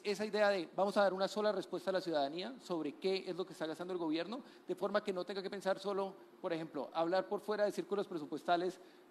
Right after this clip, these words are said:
sobre presupuestos difíciles, entonces que el ciudadano pueda tener una respuesta directa a qué está ocurriendo con ese hospital que me están construyendo, qué está ocurriendo con la carretera, digamos, que están construyendo, una respuesta integral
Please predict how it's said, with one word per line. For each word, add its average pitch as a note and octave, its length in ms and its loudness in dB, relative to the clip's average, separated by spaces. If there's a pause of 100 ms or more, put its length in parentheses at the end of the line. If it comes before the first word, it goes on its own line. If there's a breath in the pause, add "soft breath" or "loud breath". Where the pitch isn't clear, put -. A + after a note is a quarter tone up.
(120)
sobre F3+ 240 -2
presupuestos F3 480 -4
difíciles, G3+ 260 -6
entonces F#3+ 220 -4
que - 60 -6
el - 60 -10
ciudadano F3+ 300 2
pueda G#3 140 0
tener G3 100 -2
una F#3+ 100 0
respuesta F#3 380 -4
directa F3+ 300 0
a F3 40 4
qué G#3+ 140 -4
está G#3 160 -2
ocurriendo G#3 340 -4
con F#3 120 -4
ese E3 120 -8
hospital F3 380 -4
que F3+ 80 -8
me E3 60 -8
están D3 180 -10
construyendo, D#3+ 500 -6
qué - 80 -4
está E3+ 140 0
ocurriendo F#3 340 0
con F3+ 120 -2
la D#3+ 80 4
carretera, D3+ 580 0 (240 loud breath)
digamos, C#3+ 260 -4
que - 60 -12
están C3 220 -10
construyendo, E3 580 -8
una G#3+ 160 0
respuesta G3 420 -4
integral F#3 320 -2